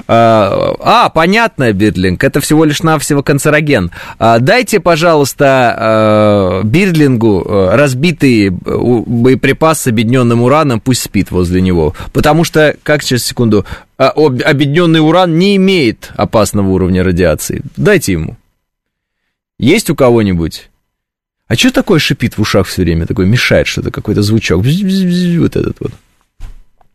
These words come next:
Где-то что-то идёт. С компьютера, мне кажется.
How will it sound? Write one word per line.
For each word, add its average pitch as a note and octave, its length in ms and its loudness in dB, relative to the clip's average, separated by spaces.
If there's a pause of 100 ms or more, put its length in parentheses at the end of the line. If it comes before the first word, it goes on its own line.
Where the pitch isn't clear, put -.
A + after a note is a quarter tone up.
(140)
Где-то G2 440 -2
что-то C3+ 260 -2
идёт. A#2+ 300 0
С - 80 -10
компьютера, C#3+ 640 -2
мне - 140 -8
кажется. - 420 -10